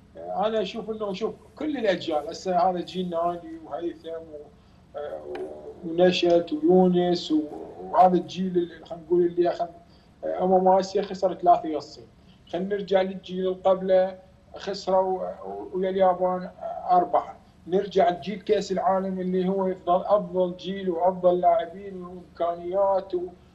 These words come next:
وما يجي جيل مثلهم، خسروا أربعة واحد ويا سبارتاك موسكو، ما أدري، أتذكر هيك يعني. يعني ال-، ال-، الكل معرضة إنه يكون في اليوم عندهم الأداء سيء. نعم،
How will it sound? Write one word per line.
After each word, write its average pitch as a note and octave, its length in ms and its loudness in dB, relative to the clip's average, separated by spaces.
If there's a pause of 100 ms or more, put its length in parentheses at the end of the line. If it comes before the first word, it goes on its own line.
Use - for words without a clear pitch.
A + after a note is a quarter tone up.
(140)
وما E3 380 4
يجي F#3 240 0
جيل G3+ 300 -4
مثلهم، G3 540 0 (680)
خسروا F#3+ 640 2
أربعة F#3 340 4
واحد F#3 320 -2
ويا F3+ 140 -6 (480)
سبارتاك F3 720 -2
موسكو، F3 500 0
ما E3 100 -4
أدري، E3 300 -10
أتذكر E3+ 500 -6
هيك E3+ 240 -6
يعني. D#3+ 180 -6 (500)
يعني F#3+ 480 0
ال-، F#3 140 -4
ال-، F3 280 -6
الكل D4 420 4
معرضة A3+ 580 4
إنه G3+ 260 -8
يكون G3 320 -12
في F3+ 80 -8
اليوم F#3+ 460 -6
عندهم G3 260 -10
الأداء F3 360 -2
سيء. D#3+ 260 -12 (340)
نعم، A#3 300 4